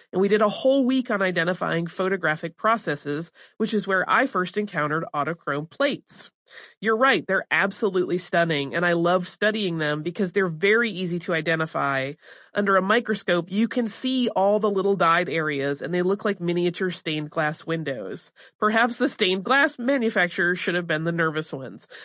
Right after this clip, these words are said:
Uh, Gretchen, in case you did not hear that episode, is referring to, um, the fact that there was some concern when color photography first began, and autochromes in particular, that, that painters would be put out of work.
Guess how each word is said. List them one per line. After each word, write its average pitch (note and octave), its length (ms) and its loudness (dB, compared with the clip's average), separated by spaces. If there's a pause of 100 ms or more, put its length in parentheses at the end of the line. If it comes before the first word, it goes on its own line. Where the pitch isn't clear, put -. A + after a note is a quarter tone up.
Uh, E3+ 180 2
Gretchen, G#3+ 440 0
in F3+ 100 -4
case F#3+ 240 -2
you G3 80 -2
did E3+ 100 -2
not E3+ 140 2
hear F3+ 140 0
that D#3 100 2
episode, D#3 380 -4
is D#3+ 160 -6
referring F3 480 -2
to, D3 440 -2
um, C#3+ 460 -2 (500)
the G3+ 80 -2
fact F#3 260 0
that E3+ 120 -2
there F#3 140 2
was F#3 120 0
some A#3+ 220 0
concern G3 480 0
when E3+ 140 0
color F3 280 0
photography E3+ 520 -2
first E3+ 260 -8
began, D3+ 480 -4 (220)
and E3+ 120 -4
autochromes E3+ 600 0
in E3 80 -4
particular, D#3+ 440 -2
that, D3+ 220 -2 (160)
that E3 300 -4
painters F#3 500 -2
would D3+ 200 -6 (200)
be D3+ 240 -4
put - 240 -4
out D3 120 -2
of C#3 100 -10
work. C#3 240 -6